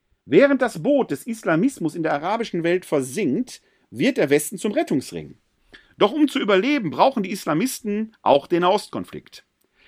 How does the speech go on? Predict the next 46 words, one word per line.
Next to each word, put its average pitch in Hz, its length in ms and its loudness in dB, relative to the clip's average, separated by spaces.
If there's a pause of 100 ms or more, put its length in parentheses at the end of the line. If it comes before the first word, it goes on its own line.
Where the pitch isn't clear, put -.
(140)
Er 170 80 2
bewegt 196 340 2
die 190 60 -6
Gemüter 175 420 2
der 170 100 0
Muslime 196 440 -2
in 147 120 -4
Europa, 139 400 0
weil 139 140 2
viele 254 300 -4
von 156 240 -4
ihnen 214 200 -4
ein 151 100 -6
schlechtes 190 420 -6
Gewissen 190 360 -4
gegenüber 143 400 -2
den 123 140 -2
Glaubensbrüdern 170 720 0
und 143 100 -6
Schwestern 147 360 -4
in 147 140 -6
Palästina 151 600 -6
haben. 92 360 -6 (640)
Sie 160 180 -4
leben, 254 420 2
sie 151 140 -4
selbst 220 340 0
leben 208 240 0
ja 208 120 -2
im 170 120 0
relativen 151 520 -2
Wohlstand 185 440 -2
und 180 100 -6
in 151 120 0
Frieden, 208 420 -2
während 156 240 -2
die 151 60 -8
Palästinenser 143 640 -2
Krieg 127 260 -6
und 143 140 -4
Fri-, - 200 -8
Ge-, 156 280 -2
Krieg - 440 -6
und 170 160 0
Elend 156 340 2
erleiden. 71 540 -10